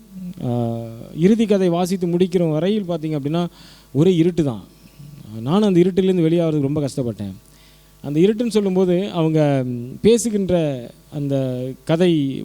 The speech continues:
பொருள்ல பார்த்தீங்க அப்படின்னா எல்லாமே வந்து வலி, வேதனை, ஆ, அதுக்கப்புறம், ஆ,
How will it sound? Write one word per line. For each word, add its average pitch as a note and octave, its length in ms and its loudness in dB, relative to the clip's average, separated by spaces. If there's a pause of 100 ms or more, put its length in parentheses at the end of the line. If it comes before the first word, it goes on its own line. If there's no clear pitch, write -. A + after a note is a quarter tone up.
பொருள்ல E3 340 4
பார்த்தீங்க C#3+ 300 0
அப்படின்னா E3 260 0
எல்லாமே G3+ 400 2
வந்து F3+ 180 0
வலி, D#3+ 340 -2
வேதனை, D3+ 560 0 (760)
ஆ, C#3+ 240 2
அதுக்கப்புறம், D3 760 0 (480)
ஆ, B2+ 320 -4